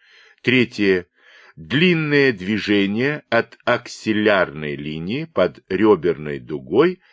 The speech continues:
до мечевидного отростка. Четвёртое. Короткие насаживающие движения от передней верхней ости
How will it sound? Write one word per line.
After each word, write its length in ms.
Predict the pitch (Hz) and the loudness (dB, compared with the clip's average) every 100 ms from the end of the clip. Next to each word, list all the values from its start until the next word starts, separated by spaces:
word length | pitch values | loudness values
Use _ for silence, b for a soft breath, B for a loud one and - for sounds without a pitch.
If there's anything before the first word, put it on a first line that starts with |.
| b | b
до 300 | - 110 104 | 2 4 4
мечевидного 920 | 87 104 98 - 69 117 147 143 143 | 0 -6 -4 -8 -6 -6 -6 -4 -4
отростка. 760 | - 117 - 71 - - - 64 _ _ _ _ _ _ _ _ _ _ _ _ _ _ _ _ _ _ | -4 -8 -8 -10 -10 -18 -18 -18 _ _ _ _ _ _ _ _ _ _ _ _ _ _ _ _ _ _
Четвёртое. 840 | - 151 143 101 85 - 80 78 _ _ b b b b b | -2 -2 2 2 2 0 -2 -2 _ _ b b b b b
Короткие 920 | 160 180 165 147 - 147 147 143 143 | 4 6 6 4 -2 0 4 4 2
насаживающие 1300 | 107 139 160 - 131 107 90 92 90 80 - 90 85 | 0 0 0 2 4 4 2 2 0 -2 -8 -6 -8
движения 800 | 71 80 73 87 95 104 151 185 b b b b b | -6 -6 -2 0 0 -2 -6 -8 b b b b b
от 260 | 110 120 - | 0 0 0
передней 720 | 131 151 170 120 127 120 - | 0 2 2 0 0 0 -2
верхней 800 | 90 87 117 120 98 - 98 92 - | -6 0 2 2 0 -6 -4 -4 0
ости 760 | 107 104 - - - 139 147 | 4 4 4 -12 -6 -6 -6